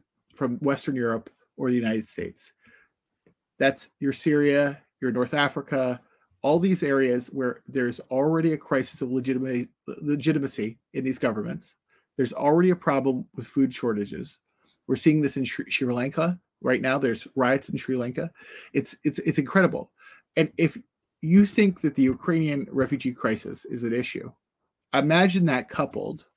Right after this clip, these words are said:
with the crisis of famine in these countries. This has never led, never led, and you can welcome people with, uh,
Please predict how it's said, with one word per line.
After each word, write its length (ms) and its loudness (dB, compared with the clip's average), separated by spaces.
with 140 -4
the 60 -2
crisis 500 -6
of 140 -10
famine 480 -6
in 100 -6
these 160 -2
countries. 600 -8
This 320 6
has 220 4
never 520 2
led, 460 -2
never 380 2
led, 320 -4
and 260 -2
you 80 -2
can 400 -2
welcome 340 2
people 240 -2
with, 280 -2
uh, 100 -4